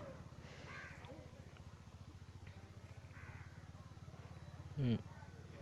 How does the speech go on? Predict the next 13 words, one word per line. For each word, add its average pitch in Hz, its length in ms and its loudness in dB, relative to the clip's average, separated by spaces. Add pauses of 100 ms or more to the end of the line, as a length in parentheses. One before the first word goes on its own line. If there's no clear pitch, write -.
(720)
తర్వాత 135 480 12 (800)
స్టార్ 131 440 12 (420)
వన్ 117 220 12 (420)
యాష్ 120 240 12
స్టార్ - 760 12
యాష్ 113 480 12 (100)
ఫోర్ 117 220 12
సిక్స్ - 460 12 (340)
త్రీ 123 200 12
సిక్స్ - 540 12
స్టార్ 120 520 12
యాష్ - 580 12
స్టార్ 117 320 12